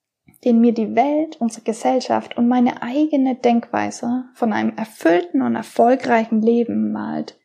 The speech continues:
nichts ist als eine instabile Kulisse, worauf kommt es dann wirklich an? Was bedeutet es, zu dienen?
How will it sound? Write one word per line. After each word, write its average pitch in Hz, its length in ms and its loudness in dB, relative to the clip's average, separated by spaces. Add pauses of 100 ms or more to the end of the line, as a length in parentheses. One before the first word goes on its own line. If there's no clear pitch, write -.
nichts 294 460 2
ist 240 420 -4
als - 120 -8
eine - 260 -2
instabile 240 640 2
Kulisse, 233 960 -2 (760)
worauf 262 380 2
kommt 294 220 0
es 285 120 -4
dann 214 320 0
wirklich 262 480 0
an? - 260 -6 (2000)
Was 247 540 -2
bedeutet 233 580 0
es, - 320 -4
zu - 340 -4
dienen? 220 600 0